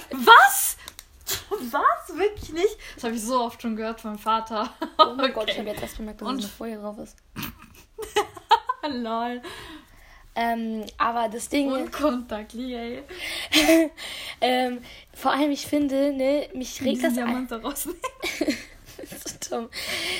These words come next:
Speaker 2: Mich regt es auch so auf, dass man, ähm, man da, man, dass man halt niemanden treffen kann. Oh, was laber ich eigentlich
Speaker 1: Also
Speaker 2: gerade?
Speaker 1: doch, man darf eine Person treffen,
Speaker 2: Man
Speaker 1: ja.
Speaker 2: da, ja, aber dass man, äh, dass man,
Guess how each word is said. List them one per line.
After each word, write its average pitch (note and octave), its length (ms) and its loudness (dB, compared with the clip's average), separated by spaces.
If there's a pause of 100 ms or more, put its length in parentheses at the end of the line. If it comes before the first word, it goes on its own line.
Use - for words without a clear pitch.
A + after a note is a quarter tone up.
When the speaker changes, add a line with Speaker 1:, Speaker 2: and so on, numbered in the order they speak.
Speaker 2:
Mich C#4+ 240 2
regt C#4+ 180 0
es C#4+ 120 -2
auch C4 140 -2
so - 260 -8
auf, A3+ 460 -2 (800)
dass A#3+ 280 0
man, A3 420 0
ähm, G3+ 540 -2 (440)
man A3 200 -6
da, G#3+ 260 -2
man, G#3 480 -8
dass G#3+ 260 -4
man G#3+ 100 -10
halt G#3+ 140 -6
niemanden G3+ 260 -6
treffen A3 360 -8
kann. C#4 180 -4 (920)
Oh, G#3+ 60 -8
was G#3 180 -6
laber A3 160 -2
ich G#3 80 -4
eigentlich G3+ 160 -4
Speaker 1:
Also G#3+ 180 2
Speaker 2:
gerade? C4+ 140 2
Speaker 1:
doch, - 60 -6
man C4 140 0
darf C4 140 4
eine C4 260 0
Person B3 340 -4
treffen, C4+ 160 -4
Speaker 2:
Man A#3 100 2
Speaker 1:
ja. G#3+ 60 -2 (140)
Speaker 2:
da, B3 60 -4
ja, C4+ 120 4
aber C4+ 100 2
dass B3 160 -10
man, B3 200 -6
äh, A3+ 220 0
dass A#3 180 -4
man, A3 340 0